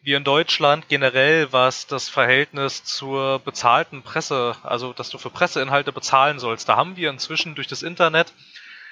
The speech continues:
eine total gestörte Preiswahrnehmung, weil man's hier in Deutschland echt verschlafen hat,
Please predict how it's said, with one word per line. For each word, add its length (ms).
eine 440
total 440
gestörte 600
Preiswahrnehmung, 1000
weil 140
man's 200
hier 140
in 60
Deutschland 440
echt 140
verschlafen 640
hat, 260